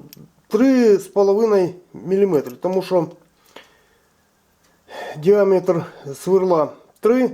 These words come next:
ділимо на двоє, і центр виходить півтори міліметри. Тому я цим не користуюсь або користуюсь не так часто. Це краще.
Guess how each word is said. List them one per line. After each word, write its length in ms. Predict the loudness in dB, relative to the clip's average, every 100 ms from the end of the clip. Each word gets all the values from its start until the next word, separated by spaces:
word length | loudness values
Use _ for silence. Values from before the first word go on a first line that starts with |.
| -8
ділимо 420 | -4 0 0 0
на 180 | 0 0
двоє, 380 | 0 0 0 -4 -18 -20 _ -12
і 60 |
центр 300 | 0 0 2
виходить 440 | -2 -2 -4 -2 -2
півтори 380 | -2 0 2 0 -2 0 -2 -2
міліметри. 640 | -4 -2 0 0 -2 -8 -16 _ _ _ _ -18 _ _ _ _ _ _ _ _ _ _
Тому 260 | -8 0 2
я 120 | 2
цим 360 | -2 -2 -2 -2 -8 _ _ _ _ _ _ _ _ _ _ _ _ _ _ -20 -20 _ _ -6 -6 -6
не 100 | -10
користуюсь 800 | -6 -6 -6 -2 0 2 0 -6 -4
або 220 | -2 0
користуюсь 720 | 0 -2 -4 -2 0 -2 -6 -12
не 120 | -4
так 200 | -2 -2
часто. 400 | -2 -4 -4 -14 -20 -20 -20 -20 _
Це 160 | -6 -2
краще. 520 | 2 2 0 -6